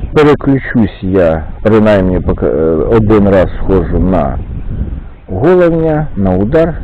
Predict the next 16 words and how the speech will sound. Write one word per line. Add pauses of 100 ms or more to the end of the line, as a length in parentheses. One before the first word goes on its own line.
на
живця. (400)
Побачимо,
що
з
цього
вийде. (720)
Приємного
перегляду. (180)
А
зараз (320)
ловимо (500)
живця. (1160)
Цікавить
мене (1120)
стикавка,